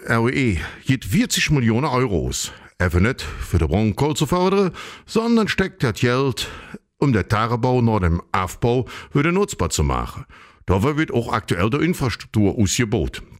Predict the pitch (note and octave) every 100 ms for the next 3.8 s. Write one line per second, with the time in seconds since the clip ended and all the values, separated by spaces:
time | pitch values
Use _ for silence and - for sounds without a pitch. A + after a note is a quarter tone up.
0 | - F#2+ F#2+ C#3+ D#3 - C#3+ A2+ B2 C3+
1 | - - - - A#2+ G#2 F#2+ C3 - G3
2 | E3 G2+ E2 - E2+ G2+ B2 - G2+ C3+
3 | - G#3 G#2 D#2 C2+ A#1+ -